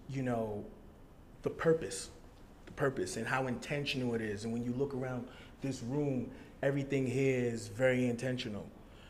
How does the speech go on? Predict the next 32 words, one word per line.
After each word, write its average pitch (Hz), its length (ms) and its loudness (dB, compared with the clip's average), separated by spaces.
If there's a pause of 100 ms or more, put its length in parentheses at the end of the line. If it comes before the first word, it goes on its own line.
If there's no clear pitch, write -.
(200)
Um, 113 500 0 (100)
you 135 80 -2
know, 110 260 0 (420)
why 135 240 6
you 127 260 2
collect 127 460 0
it, 113 160 0
why 123 260 2
you 127 200 -2
see 135 280 -2
the, 123 220 2 (220)
these 117 200 0
things 131 340 0
this 123 280 -2
way. 135 340 4 (380)
And 123 480 2
it's 135 200 2
very 135 280 4
funny 135 560 2 (200)
how 135 180 2
you 120 180 2
talk 135 260 2
about, 127 360 2
like, 120 340 -6
the 139 80 2
collector 156 480 2
now 139 400 2
is 123 240 2 (420)
becoming 156 420 4
more 147 180 6
educated. 131 760 2
They 127 200 4